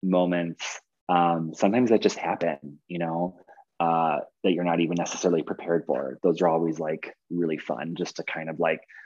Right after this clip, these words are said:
especially huge celebrities like that, you know, like, to, like,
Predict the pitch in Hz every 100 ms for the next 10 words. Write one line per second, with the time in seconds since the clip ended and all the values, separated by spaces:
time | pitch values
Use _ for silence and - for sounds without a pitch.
0 | - - 135 - 120 - 139 135 120 -
1 | 117 113 120 113 95 92 82 90 80 78
2 | 92 90 90 92 90 - _ _ _ _
3 | 107 98 98 - -